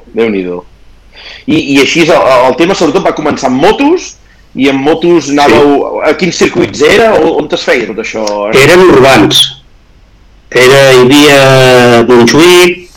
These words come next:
Speaker 2: hi havia Sabadell, eh, Celrà, i, eh, a la Diagonal també vàrem córrer,
Speaker 1: Déu-n'hi-do.
Speaker 2: Vam anar un any a Saragossa, un any al Jarama.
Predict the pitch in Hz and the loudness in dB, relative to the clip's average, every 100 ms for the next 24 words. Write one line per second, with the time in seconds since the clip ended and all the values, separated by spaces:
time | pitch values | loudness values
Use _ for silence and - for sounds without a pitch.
0 | - - 123 123 135 131 131 120 135 165 | -20 -4 0 2 2 2 2 2 2 2
1 | 165 165 160 - _ _ _ - 117 113 | 2 2 -2 -14 _ _ _ -6 -2 0
2 | 113 110 110 107 104 - - 135 151 156 | 0 0 -2 -2 -2 -2 0 2 2 0
3 | 156 - - _ _ _ 190 196 196 _ | -2 -6 -20 _ _ _ -20 -20 -20 _
4 | - _ _ _ _ _ _ _ - 131 | -20 _ _ _ _ _ _ _ -4 0
5 | 123 117 117 110 107 110 - - - - | 4 4 4 2 2 -2 -4 -12 -20 -20
6 | - - - - 131 113 110 113 113 113 | -18 -20 -20 -8 -2 0 2 2 2 2
7 | 120 151 156 135 123 123 120 113 156 156 | 4 2 2 0 2 2 2 0 2 2
8 | 147 160 160 - - - 143 143 113 113 | 2 0 -2 -12 -20 -4 -2 -2 0 -2
9 | 123 - - 110 120 123 117 127 120 123 | -4 -8 -2 2 4 4 2 2 2 2
10 | 120 120 143 156 151 156 156 - _ _ | 2 0 2 0 0 -2 -4 -20 _ _
11 | _ _ _ _ _ _ _ - 120 117 | _ _ _ _ _ _ _ -2 2 4
12 | 120 - - 143 143 | 2 2 0 2 2